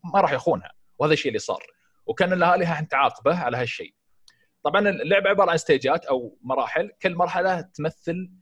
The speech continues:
آه، خطيئة معينة. الطمع، ال-، الغرور، الخيانة، الكذب. وأثناء ما أنت تمشي، است-، آه، طبعًا، يعني، ألعاب الهاك سلاش بتتكرر، يعني،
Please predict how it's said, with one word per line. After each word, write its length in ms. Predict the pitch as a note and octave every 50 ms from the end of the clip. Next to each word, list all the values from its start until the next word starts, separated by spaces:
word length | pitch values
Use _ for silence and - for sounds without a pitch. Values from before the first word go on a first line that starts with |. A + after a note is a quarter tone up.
| _ _ _ _ _ -
آه، 200 | A2+ A#2 A2 G#2
خطيئة 440 | - - - - - F3 D3 C3 B2
معينة. 500 | A#2 A2 A2+ B2+ A2 F#2 D#2+ F2+ G2 _ _ _ _ _ _ _ _ _ - F2
الطمع، 540 | - _ - C3 A#2+ A2 G#2 F2 E2 - _ _ _ _ _ _ _ _ F2+
ال-، 540 | F#2 F#2 F#2 F#2 F2+ F2 F2 E2+ E2+ E2+ E2 F2
الغرور، 580 | F#2+ A2 B2+ B2+ C#3 D3+ C#3+ B2 - - - _ _ _ _ _ _ _ _ - F2+
الخيانة، 800 | F2+ F2+ F2 F2 - - - B2+ C3 C#3+ C#3+ C3+ A#2 G2 F#2+ F#2
الكذب. 380 | - - - E3+ D3 A#2 F#2 _ - - - _ _ _ _ _ _
وأثناء 300 | - A#2 - F#3 G#3 G#3+
ما 120 | G#3 F#3 F#3+
أنت 140 | F#3 F3+
تمشي، 480 | - F3+ C#3 - - D3+ F#3 A3 - _ _ _ _ - -
است-، 200 | - - A3+ -
آه، 80 | E3+
طبعًا، 280 | D3 - A3+ - D3+ D#3
يعني، 400 | F3+ A3 A#3 G3 F#3 F#3 F#3+ F3+ F#3+ F#3 - F#3+
ألعاب 260 | F#3 F3 F#3+ D#3+ D3
الهاك 400 | D3 C#3+ C#3+ - C#3+ E3 - -
سلاش 300 | - - F#3+ F3 - -
بتتكرر، 520 | - G3+ - - A#3 G3 E3 C#3 A#2 A2+
يعني، 280 | D#2 F2 F#2 G2+ G#2